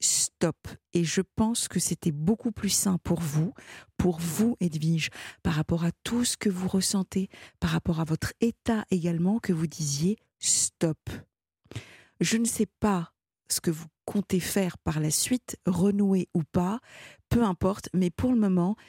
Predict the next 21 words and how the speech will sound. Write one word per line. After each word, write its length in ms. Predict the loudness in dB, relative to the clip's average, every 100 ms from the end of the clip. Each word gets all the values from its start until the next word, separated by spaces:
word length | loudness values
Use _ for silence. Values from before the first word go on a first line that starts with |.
| -10
il 140 | 0 2
est 160 | 0 0
impératif 800 | -2 0 0 0 -2 -4 -6 -10 -8
que 200 | -2 -2 0
vous 140 | -2
vous 240 | -2 -2
occupiez 480 | -2 -2 -10 -4 -4 -2
de 140 | -2
vous. 260 | 0 -2 -6 -12 -20 -20 -20 -14 -4
Et 200 | -2 -2
je 160 | -4 -4
trouve 240 | -4 -6
ça 180 | -2 -4 -2
extrêmement 640 | -4 -4 -4 -2 0 2 2
sain 440 | 2 0 -2 -4 _ _ _
de, 260 | -4 0 0
de 140 | 0 0
mettre 280 | 0 -2 -2
un 120 | 0
stop, 460 | 0 2 0 0 -6 -10 _ _ _ _ _ -2
euh, 140 | -2